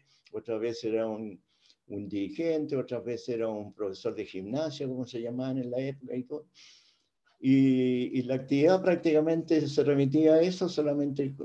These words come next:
correr la cancha unos cuantos momentos y vamos jugando ya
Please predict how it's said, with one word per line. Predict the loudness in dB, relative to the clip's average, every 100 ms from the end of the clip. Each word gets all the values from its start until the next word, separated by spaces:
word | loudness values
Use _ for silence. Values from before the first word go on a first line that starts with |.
| -6
correr | -2 2 4
la | 2 2
cancha | -2 -2 -2
unos | -4 -6
cuantos | -4 -4 -2 -4 -6 _ _ _ _ -10
momentos | -6 -4 -4 -2 0
y | 2
vamos | 2 0 -2
jugando | 2 4 4 6 4
ya | 6 4 2 -4